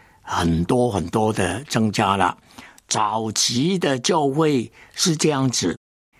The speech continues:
今天我们面对很多的难处，呃，你不一定能够去什么建立一间新的教会，那其实早期的教会就是家庭教会。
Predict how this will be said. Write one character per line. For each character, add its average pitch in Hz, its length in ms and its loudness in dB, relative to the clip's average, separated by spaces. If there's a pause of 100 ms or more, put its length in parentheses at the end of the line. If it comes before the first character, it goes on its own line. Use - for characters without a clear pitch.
(160)
今 208 260 2
天 196 300 2
我 117 200 2
们 123 160 4
面 170 320 2
对 160 220 2
很 104 260 2
多 156 180 2
的 143 160 0
难 104 300 2
处， 143 300 2 (360)
呃， 107 340 2
你 107 140 4
不 247 240 0
一 233 40 -2
定 208 200 2
能 143 180 2
够 175 220 0
去 185 240 0
什 170 180 2
么 165 220 2 (340)
建 226 320 2
立 170 60 2
一 180 220 2
间 170 280 2
新 220 520 2
的 139 160 2
教 139 260 2
会， 131 260 2 (300)
那 - 240 0 (260)
其 151 200 2
实 180 160 0
早 104 420 0
期 143 400 2
的 135 180 2
教 151 240 2
会 135 300 2 (320)
就 156 140 2
是 135 200 0
家 113 300 0
庭 95 240 2
教 95 160 2
会。 98 240 0